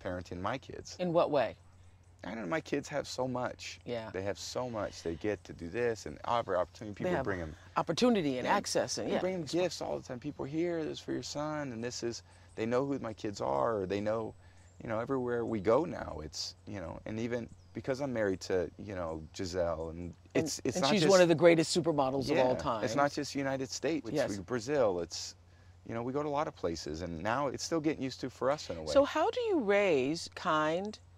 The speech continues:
Speaker 2: compassionate, open-minded, ambitious on their own kids when you grow up with everything and your father's Tom Brady and your mom's
Speaker 1: Yeah.
Speaker 2: Giselle?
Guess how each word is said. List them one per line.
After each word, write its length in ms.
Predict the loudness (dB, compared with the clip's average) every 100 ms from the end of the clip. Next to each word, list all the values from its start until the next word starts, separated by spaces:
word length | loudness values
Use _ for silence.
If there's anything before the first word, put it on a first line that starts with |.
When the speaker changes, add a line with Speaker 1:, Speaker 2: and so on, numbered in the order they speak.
| -20 -10
Speaker 2:
compassionate, 840 | -8 0 0 0 -2 -2 -4 -6 -16 -20 -20 -18 2
open-minded, 1040 | 4 4 2 2 2 2 2 0 0 -2 -8 -20 -20 -20 -20 -20 -20 -20 2
ambitious 920 | 4 4 6 6 8 6 4 2 -6 -12 -6 4
on 180 | 4 6
their 200 | 4 4
own 340 | 2 2 -2
kids 600 | -2 2 2 2 -2 -8 -4
when 320 | -2 -2 -4 -4
you 140 | -4
grow 200 | 0 0
up 60 | 0
with 120 | -2
everything 420 | -2 -2 -4 -4
and 80 | -4
your 160 | -6 -8 0
father's 400 | 2 2 0 -4
Tom 240 | -4 -4
Brady 300 | -2 -2 -2
and 100 | -4
your 80 | -6
mom's 220 | -6 -6
Speaker 1:
Yeah. 60 | -6
Speaker 2:
Giselle? 320 | -6 -4 -6